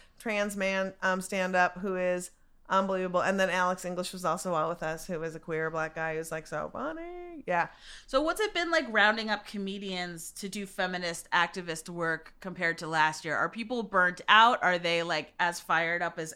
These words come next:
Speaker 2: ever? Are they exhausted? In general, like, what's it like for comedians who are fighting the good fight?
Speaker 1: You know, I think, I think all of the above, right? And I think the thing that I realized in,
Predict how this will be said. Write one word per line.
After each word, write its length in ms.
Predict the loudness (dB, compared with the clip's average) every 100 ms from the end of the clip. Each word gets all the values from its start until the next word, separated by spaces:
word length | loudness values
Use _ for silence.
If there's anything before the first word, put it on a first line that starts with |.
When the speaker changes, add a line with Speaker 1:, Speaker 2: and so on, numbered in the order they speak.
| 0
Speaker 2:
ever? 600 | 0 2 0 0 -2 -4 -20 -20 -20 _ _ 2
Are 120 | 4
they 220 | 4 2
exhausted? 880 | -2 0 4 4 4 -2 0 0 -2
In 180 | 0 2
general, 760 | 4 4 4 4 2 0 -2 -4
like, 300 | -4 -4 -6
what's 380 | 0 0 2
it 160 | -2 0
like 340 | 0 0 -2
for 360 | -10 -4 -2 -2
comedians 880 | -4 -2 0 0 0 0 -2 -4 -6
who 80 | -6
are 60 |
fighting 380 | -2 -2 -2 -4
the 60 | -8
good 240 | -10 -12
fight? 380 | -8 -6 -6 -12 -14 -12 -12 -4
Speaker 1:
You 80 | 0
know, 220 | 2 4 4
I 140 | 2
think, 400 | 0 -4 -4 -8 -16 -16 -6
I 100 | -4
think 260 | -4 -6 -2
all 240 | 2 4 4
of 120 | 2
the 140 | 0
above, 440 | 0 2 0 0 -4
right? 360 | -2 0 0 -2 -10 -8
And 120 | -2
I 100 | -4
think 420 | -2 -4 -4 -8
the 120 | -8 -8
thing 380 | -6 -6 -4 -4
that 180 | -4 -2
I 400 | -2 -2 -4 -6
realized 680 | -6 -4 -4 -4 -4 -8 -10
in, 320 | -8 -6 -8